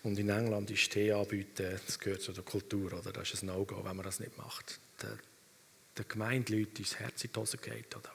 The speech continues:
was? Unser Pastor hat dem Gastredner keinen Tee angeboten. Nach dieser kurzen Pause, ähm, hat er dann gesagt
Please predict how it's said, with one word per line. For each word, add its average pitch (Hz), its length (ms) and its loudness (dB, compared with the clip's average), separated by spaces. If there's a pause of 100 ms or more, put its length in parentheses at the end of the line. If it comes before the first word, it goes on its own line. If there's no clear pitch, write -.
(160)
was? - 300 -4 (220)
Unser 120 240 -2
Pastor 131 560 4 (580)
hat - 160 6
dem 123 140 4
Gastredner 123 580 4
keinen - 420 2
Tee 127 280 -2
angeboten. 104 680 -6 (1600)
Nach - 160 2
dieser 110 180 0
kurzen 120 380 -4
Pause, 113 440 0 (600)
ähm, 101 380 4
hat - 260 2
er 104 60 0
dann 98 100 0
gesagt - 540 0